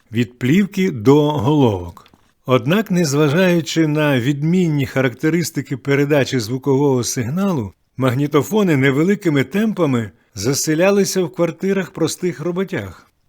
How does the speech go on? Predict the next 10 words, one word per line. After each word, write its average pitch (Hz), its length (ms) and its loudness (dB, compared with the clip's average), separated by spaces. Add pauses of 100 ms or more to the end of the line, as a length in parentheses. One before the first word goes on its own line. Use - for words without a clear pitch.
(120)
До 117 260 4
основних 135 640 2
причин 120 460 -2
можна 180 420 2
віднести 160 680 2
в - 80 -4
першу 180 520 2
чергу 165 600 0 (140)
високу 196 580 0
ціну 143 600 0